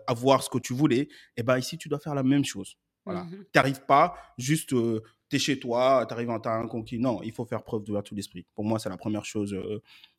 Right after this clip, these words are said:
Speaker 1: euh, lorsqu'on, lorsqu'on décide de rentrer au Sénégal.
Speaker 2: D'accord. The next one.
Speaker 1: Euh, je dirais j-, prévoir et gérer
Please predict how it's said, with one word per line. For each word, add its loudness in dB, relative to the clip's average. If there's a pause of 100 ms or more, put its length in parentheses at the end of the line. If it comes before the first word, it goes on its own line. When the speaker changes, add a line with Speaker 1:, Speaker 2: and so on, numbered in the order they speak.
Speaker 1:
euh, 0
lorsqu'on, 0
lorsqu'on 0
décide -2
de -4
rentrer -6
au -6
Sénégal. -8 (400)
Speaker 2:
D'accord. -6 (320)
The -8
next -2
one. 4
Speaker 1:
Euh, -2 (1080)
je -6
dirais 0
j-, -8 (540)
prévoir -2 (360)
et 2
gérer 0